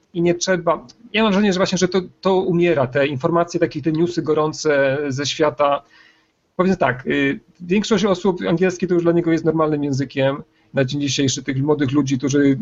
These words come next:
tym językiem władają normalnie, jest coraz więcej, albo to jest już standardem. I mam wrażenie, że prowa-, y, tłumaczenie, bo to są tłumaczenia, to nie, my nie zdobywamy przecież tych,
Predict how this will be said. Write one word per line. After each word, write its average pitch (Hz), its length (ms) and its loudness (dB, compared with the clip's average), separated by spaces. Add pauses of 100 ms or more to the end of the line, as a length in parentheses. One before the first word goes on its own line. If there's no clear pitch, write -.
(160)
tym 147 220 -2
językiem 139 380 -2
władają 139 320 0
normalnie, 139 560 0
jest 135 160 -2
coraz 139 220 0
więcej, 135 320 -2
albo 131 160 -2
to 135 120 -4
jest 127 140 0
już 127 160 0
standardem. 131 600 0 (580)
I 151 440 0 (240)
mam 165 200 0
wrażenie, 175 360 2
że 151 320 2 (320)
prowa-, 165 280 0 (140)
y, 156 360 -2 (1080)
tłumaczenie, 196 540 2
bo 170 60 0
to 190 100 0
są 208 140 0
tłumaczenia, 208 440 2
to 175 100 0
nie, 180 120 2
my 180 120 4
nie 190 100 2
zdobywamy 180 420 0
przecież 147 240 -6
tych, 139 140 -6